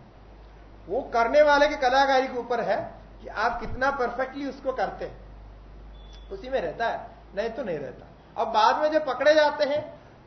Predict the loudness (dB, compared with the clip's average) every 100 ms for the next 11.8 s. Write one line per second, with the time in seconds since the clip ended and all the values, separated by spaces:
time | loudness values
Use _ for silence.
0 | -8 -6 -4 -2 0 2 2 2 0 -4
1 | -4 -6 -4 -2 -2 -4 -4 -4 -4 -4
2 | -4 -4 -2 -2 -2 -2 -4 0 2 2
3 | 2 0 0 -2 -2 -8 -16 -6 -4 -2
4 | -2 -2 -4 -4 -4 -2 -4 -2 -4 0
5 | 2 2 0 -4 -4 -6 -8 -10 -8 -8
6 | -8 -16 -18 -20 -20 -20 -20 -10 -4 -2
7 | -2 -2 -4 0 0 0 -2 -2 0 0
8 | -2 -6 -8 -4 0 0 -2 -2 -6 -4
9 | -4 -4 -4 -6 -6 -6 -6 -6 -10 -16
10 | -12 -10 -10 -10 -6 -4 -4 -4 -6 -4
11 | -2 -2 -4 -4 -4 -4 -6 -8